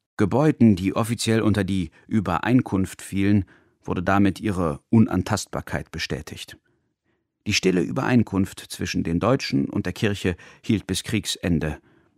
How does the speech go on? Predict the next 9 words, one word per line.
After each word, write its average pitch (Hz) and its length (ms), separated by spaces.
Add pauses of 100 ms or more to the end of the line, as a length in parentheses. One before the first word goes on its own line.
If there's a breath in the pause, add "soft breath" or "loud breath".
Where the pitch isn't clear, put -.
(160)
Religiöse 101 500
Orte 101 260
wurden 98 200
respektiert - 920
und - 160
die 104 80
dort 101 220
versteckten 95 480
Personen, 95 600